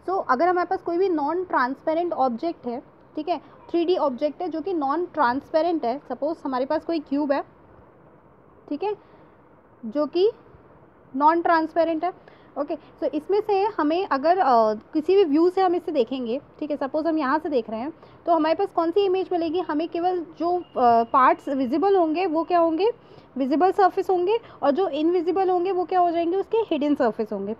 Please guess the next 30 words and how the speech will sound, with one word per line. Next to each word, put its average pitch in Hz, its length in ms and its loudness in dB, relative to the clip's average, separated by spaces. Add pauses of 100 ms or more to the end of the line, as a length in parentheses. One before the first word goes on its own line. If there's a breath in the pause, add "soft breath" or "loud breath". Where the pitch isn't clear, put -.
(140)
ठीक 349 120 -4
है, 294 80 0
तो 254 180 -4
इस 311 160 -4
इमेज 359 260 0
को 381 100 -4
जब 370 180 -2
हम 359 160 0
इस 330 160 -8
व्यू 339 160 0
से 349 120 -8
देखेंगे 277 420 -4
तो 339 100 -8
we 302 140 -2
get 294 240 0
only 302 420 -2 (1300)
this 294 140 -8
part, 370 340 2 (800)
ठीक 320 120 -8
है, 359 80 -4
जो 320 140 -2
हमें 320 220 0
व्यू 302 200 0
होगा, 330 320 0 (1500)
बाकी 269 300 -2
जो 370 100 0
हिडन 311 320 2
सरफेस 330 380 0
है 453 100 0 (200)
वो 381 180 -2